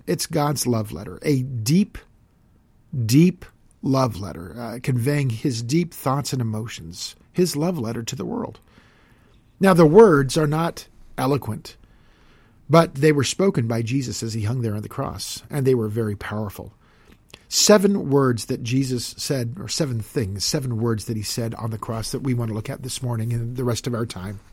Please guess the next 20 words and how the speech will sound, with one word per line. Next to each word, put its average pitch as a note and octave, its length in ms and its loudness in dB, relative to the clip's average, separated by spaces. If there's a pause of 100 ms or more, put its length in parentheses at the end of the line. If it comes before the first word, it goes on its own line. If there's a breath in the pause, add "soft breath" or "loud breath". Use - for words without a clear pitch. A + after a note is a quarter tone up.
(720 loud breath)
Three F3+ 260 10
of E3 60 10
them D#3+ 140 4
that D#3+ 140 6
are B2 100 6
listed C#3 340 2
in B2+ 140 4
Luke's C#3 280 4
gospel, C#3+ 440 0
and C#3+ 100 0
the C3+ 120 4
other B2+ 160 2
four C3 360 2
are A2+ 60 0
listed A#2 380 -2
in A2 100 0
the A#2 140 0
other G#2+ 280 -4 (280 loud breath)
gospel A#2 440 -2
accounts. G2+ 580 -6